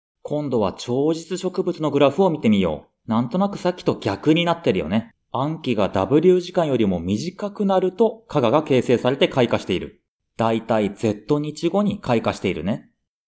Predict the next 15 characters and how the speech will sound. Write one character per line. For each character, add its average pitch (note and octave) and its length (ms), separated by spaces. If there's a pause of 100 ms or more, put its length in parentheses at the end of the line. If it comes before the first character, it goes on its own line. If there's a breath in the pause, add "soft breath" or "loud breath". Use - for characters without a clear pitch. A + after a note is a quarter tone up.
(920)
次 A#2+ 360
に B2 160
W D#3+ 580
時 D#3 160
間 E3 240
の C#3 100
と C3+ 140
こ D3+ 100
ろ F3+ 100
を C#3+ 60
見 B2 120
て A2+ 80
み G2 100
よ D#2 220
う。 - 80